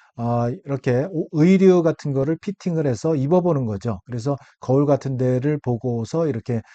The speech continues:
어, 내 의류가 어떤 의류가 잘 맞는지 이런 피팅을, 어, 하는 의류점에서 많이 활용하는 그런 기술이 되겠습니다. 아, 스마트 글라스 같은 경우는 이제, 어, 이렇게 안경을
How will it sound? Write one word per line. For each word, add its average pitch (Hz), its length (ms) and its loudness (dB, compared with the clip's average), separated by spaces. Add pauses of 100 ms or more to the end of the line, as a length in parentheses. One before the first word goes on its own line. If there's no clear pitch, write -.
(260)
어, 117 240 -4
내 135 200 4
의류가 147 680 4
어떤 156 420 0
의류가 151 320 0
잘 131 200 -4
맞는지 120 400 -4
이런 131 300 -6
피팅을, 175 640 -2 (340)
어, 117 40 -4
하는 123 580 -2
의류점에서 160 840 0
많이 120 300 -4
활용하는 147 500 -6
그런 135 240 -4 (300)
기술이 147 360 -4
되겠습니다. 113 580 -4 (440)
아, 123 160 -2
스마트 196 360 0
글라스 185 360 4
같은 160 300 0
경우는 147 400 0
이제, 120 340 0 (420)
어, 117 300 -2
이렇게 123 340 -4
안경을 156 520 0